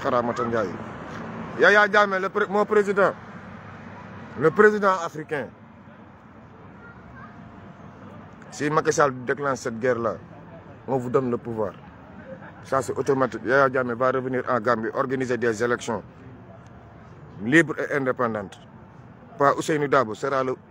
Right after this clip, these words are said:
prochain président gambien par force, de force ou de gré, parce que c'est un panafricaniste. Domingo Pereira, Guinée-Bissau, il sera le prochain président, avec ou sans coup d'État, par force, parce que c'est un panafricaniste.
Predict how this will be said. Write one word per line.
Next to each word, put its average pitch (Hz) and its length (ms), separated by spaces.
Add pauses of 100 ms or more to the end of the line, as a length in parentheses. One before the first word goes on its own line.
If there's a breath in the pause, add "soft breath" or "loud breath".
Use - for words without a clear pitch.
(100)
prochain 139 340
président 127 420
gambien 113 400
par 113 180
force, 120 300 (300 loud breath)
de 120 80
force 147 300
ou 127 80
de 120 80
gré, 107 220
parce - 180
que 117 80
c'est 127 80
un 117 40
panafricaniste. 110 720 (2500 loud breath)
Domingo 185 480
Pereira, 156 420 (140)
Guinée-Bissau, 147 640
il 127 120
sera 147 280
le 135 100
prochain 139 460
président, 123 480 (360 loud breath)
avec 165 280
ou 151 100
sans 147 240 (140)
coup 143 100
d'État, 120 300
par 113 140
force, - 360 (300)
parce 135 120
que - 60
c'est 135 160
un 123 80
panafricaniste. 107 720